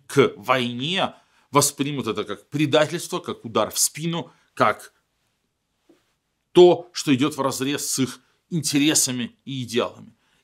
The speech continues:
И Путин готов этими интересами и идеалами пожертвовать. Во-первых, он увидел, что Z-сообщество не так велико и не так опасно, как ему, может быть, казалось, когда оно полностью съело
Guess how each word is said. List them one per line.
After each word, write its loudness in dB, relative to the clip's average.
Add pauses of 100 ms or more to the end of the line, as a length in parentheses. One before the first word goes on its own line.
И -2
Путин 0
готов 0 (120)
этими -2
интересами -6
и -6
идеалами -6
пожертвовать. -10 (340)
Во-первых, 6
он 2
увидел, 2
что -4
Z-сообщество -2 (440)
не 0
так 2
велико 2
и -8
не -6
так 0
опасно, -2 (200)
как 0
ему, -4
может -6
быть, -12
казалось, -2 (280)
когда 6
оно 4
полностью 2
съело 4